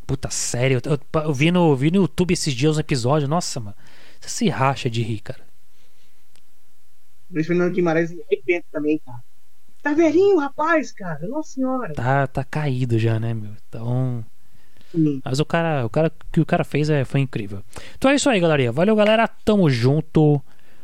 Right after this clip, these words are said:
Speaker 1: É, quem puder colaborar aí com um,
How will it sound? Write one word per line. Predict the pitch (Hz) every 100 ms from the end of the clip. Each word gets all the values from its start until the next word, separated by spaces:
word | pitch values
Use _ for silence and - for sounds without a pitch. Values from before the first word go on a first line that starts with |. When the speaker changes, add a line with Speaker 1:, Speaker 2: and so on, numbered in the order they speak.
| -
Speaker 1:
É, | 151 160 160 160 151 151 143 143 135 -
quem | 240
puder | 226 180 185
colaborar | 165 151 135 127
aí | 123
com | - 131 123 120 120
um, | 143 131 123 117 113 110 107 107 104 101